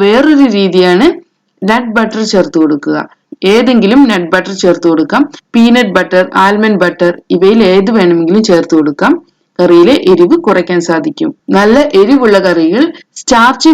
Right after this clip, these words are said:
ഫുഡിന്റെ കൂടെ കഴിക്കുക. അതായത് റൈസ്, പാസ്ത, ബ്രെഡ് ഇവയുടെ കൂടെയെല്ലാം നമുക്കിത് ഉപയോഗിക്കാം. എരിവ് കുറയ്ക്കാനുള്ള വേറൊരു മെത്തേഡ് നമുക്ക് നോക്കാം. നമ്മുടെ ചപ്പാത്തി ഡോയെ ചെറിയ ബോൾസുകളാക്കി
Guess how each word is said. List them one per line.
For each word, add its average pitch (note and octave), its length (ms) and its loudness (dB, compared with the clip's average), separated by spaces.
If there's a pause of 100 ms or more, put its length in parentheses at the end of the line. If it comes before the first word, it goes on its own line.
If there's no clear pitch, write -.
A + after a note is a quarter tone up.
ഫുഡിന്റെ F#3+ 400 0
കൂടെ F3+ 180 2 (160)
കഴിക്കുക. D#3 380 0 (340)
അതായത് F3 360 0 (340)
റൈസ്, F3 380 0
പാസ്ത, F3 480 0 (240)
ബ്രെഡ് E3+ 280 0 (140)
ഇവയുടെ A#3+ 340 2
കൂടെയെല്ലാം F3 460 2 (460)
നമുക്കിത് F#3 400 0 (180)
ഉപയോഗിക്കാം. D#3 560 -2 (160)
എരിവ് D4 240 2
കുറയ്ക്കാനുള്ള G3 560 0 (160)
വേറൊരു C4+ 460 2
മെത്തേഡ് G3+ 400 2
നമുക്ക് F#3+ 280 -2
നോക്കാം. D#3 300 -4 (240)
നമ്മുടെ G3 240 2 (120)
ചപ്പാത്തി A3+ 480 -2 (120)
ഡോയെ G#3+ 340 2 (460)
ചെറിയ A3+ 380 2 (120)
ബോൾസുകളാക്കി F3+ 720 0